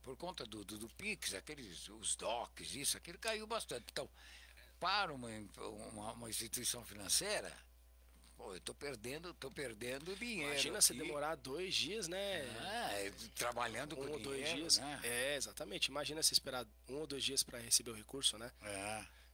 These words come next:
Speaker 2: Exatamente. Então, ah, o Sicredi entende que faz sentido e não cobra mesmo. Então, convido também os, né, os empresários da região ali de Santa Amaro, que
Speaker 1: Faz
Speaker 2: não
Speaker 1: o Pix.
Speaker 2: conhece,
Speaker 1: <laughs>
Speaker 2: abram a conta e façam um Pix sem custo, né, ou recebam sem custo
Speaker 1: É.
Speaker 2: também no Sicredi, né?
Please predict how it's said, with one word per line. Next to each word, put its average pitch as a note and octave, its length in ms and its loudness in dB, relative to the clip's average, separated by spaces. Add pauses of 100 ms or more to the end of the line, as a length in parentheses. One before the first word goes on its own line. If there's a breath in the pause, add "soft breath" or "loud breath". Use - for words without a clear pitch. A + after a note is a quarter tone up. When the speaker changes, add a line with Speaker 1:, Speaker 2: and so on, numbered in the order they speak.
(140)
Speaker 2:
Exatamente. B2+ 500 0
Então, C#3 320 -2 (400 loud breath)
ah, A#2 540 -4
o G#2+ 40 6
Sicredi E3+ 440 6
entende D#3 340 -2
que - 140 -4
faz C#3 200 2
sentido F3+ 380 6
e A3 60 -4
não A3+ 120 -6
cobra F3+ 300 -4
mesmo. C3 240 -4
Então, F#3+ 180 -2
convido G3+ 480 -2
também F3 440 -2
os, C#3+ 140 2
né, C#3+ 400 0
os A#2+ 200 2
empresários C3+ 500 0
da C3+ 100 -2
região B2+ 360 0
ali B2 140 -4
de - 80 8
Santa B2+ 240 4
Amaro, C#3+ 360 0
que - 160 -6
Speaker 1:
Faz D3 140 -2
Speaker 2:
não E3+ 120 -2
Speaker 1:
o - 20 -8
Pix. E3 140 -4
Speaker 2:
conhece, - 480 6 (280 loud breath)
Speaker 1:
<laughs> - 640 -16
Speaker 2:
abram F#3 320 2
a F#3 60 -4
conta G#3 260 -4
e G3 40 -2
façam F#3+ 300 6
um - 40 -12
Pix - 220 8
sem - 100 4
custo, F#3 340 4
né, E3 140 0
ou E3 80 0
recebam F#3 540 10
sem D3+ 180 10
custo C#3 340 0
Speaker 1:
É. A#3 80 -2
Speaker 2:
também B2 260 -4
no A#2+ 80 -6
Sicredi, G#2 460 4
né? A2 140 -10